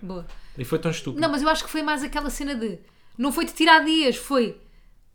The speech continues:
Speaker 1: são dias que tu podias usar em férias e estás a usar nisto, estás a perceber?
Speaker 2: Sim, sim.
Speaker 1: Mas é muito mais fixe usar nisto do que em férias, se pensares.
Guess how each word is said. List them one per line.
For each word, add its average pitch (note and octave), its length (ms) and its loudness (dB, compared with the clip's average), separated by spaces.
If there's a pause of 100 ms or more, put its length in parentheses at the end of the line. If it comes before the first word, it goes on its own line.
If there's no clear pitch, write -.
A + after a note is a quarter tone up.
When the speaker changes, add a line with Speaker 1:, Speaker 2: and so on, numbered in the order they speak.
(180)
Speaker 1:
são D4 240 -2
dias D4 160 4
que - 80 -4
tu C4 80 0
podias A#3 260 0
usar C4 220 4
em C4+ 100 0
férias C#4+ 280 0
e - 20 -6
estás C4 240 0
a D4 40 -2
usar C#4 360 6
nisto, A#3 240 0
estás G2 180 -8
a - 40 -10
perceber? - 320 -10
Speaker 2:
Sim, D3 180 0
sim. B2 260 -4
Speaker 1:
Mas A#3+ 140 -2
é C#4 40 0
muito - 120 -4
mais D4 140 -2
fixe C4+ 200 -6
usar C4+ 180 2
nisto C#4 400 -2
do C4+ 80 -6
que - 100 -4
em - 60 -2
férias, C#4 460 -4
se - 80 -10
pensares. B3+ 560 -6